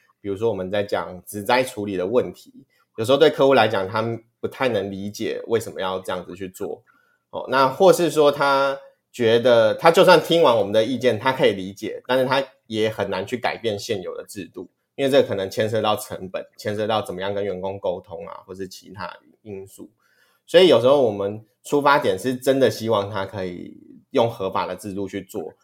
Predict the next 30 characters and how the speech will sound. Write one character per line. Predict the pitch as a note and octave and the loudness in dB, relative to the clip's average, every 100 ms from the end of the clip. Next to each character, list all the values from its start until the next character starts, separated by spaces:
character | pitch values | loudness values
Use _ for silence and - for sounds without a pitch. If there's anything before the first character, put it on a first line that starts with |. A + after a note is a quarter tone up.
| _ - | _ 0
那 | D#3 D3+ | 2 4
虽 | F3 | 6
然 | C#3+ | 4
势 | C3+ D3 | 2 -2
必 | C3+ B2 | 0 2
会 | B2+ | 2
提 | - G2+ | 0 -6
高 | G2 G2+ | 0 0
成 | G2+ E2+ E2+ | -2 -12 -10
本 | F2 - | -10 -10
啊， | - G2 | -16 -8
但 | A2 | -6
是 | A2 G#2+ | -4 -6
你 | F#2+ | -6
至 | F#2 B2 | -8 -8
少 | G2+ | -8
可 | F2 G2+ | -6 -6
以 | F#2+ F2+ | -6 -8
减 | - F#2+ | -6 -6
少 | G2+ F#2+ | -4 -4
劳 | F2+ | -4
资 | G2 F#2+ | -8 -8
争 | F#2+ | -8
议， | F#2+ F#2 | -8 -8
降 | A2 F#2+ | -8 -8
低 | F#2 | -10
被 | F#2 F#2 | -8 -6
劳 | E2+ | -8
检 | - | -12
的 | F2 | -20